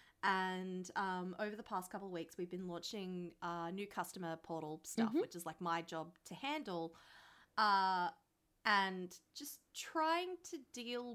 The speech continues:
Speaker 1: with all of those issues while also being at home, being separated from the rest of my workmates, um,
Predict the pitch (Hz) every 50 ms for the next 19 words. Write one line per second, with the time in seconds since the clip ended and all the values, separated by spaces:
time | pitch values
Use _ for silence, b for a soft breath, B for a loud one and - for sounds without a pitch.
0 | 202 196 233 233 220 208 185 - _ - 208 208 202 208 202 185 202 196 190 190
1 | 190 - 185 190 - - - 208 202 202 196 196 - 196 185 185 - - 202 202
2 | 196 - - 233 214 202 180 180 - 190 190 185 185 180 180 170 - - 175 165
3 | - - - - - - 185 180 180 190 196 202 196 202 - _ 208 220 202 196
4 | 190 185 185 - - 180 180 185 180 175 170 180 180 180 196 175 180 170 170 160
5 | 160 160 - - 180 170 160 175 196 247 269 262 262 - 269 262 247 247 240 -
6 | _ - - - B B B B B B B B B B B - 196 190 185 185
7 | 185 180 175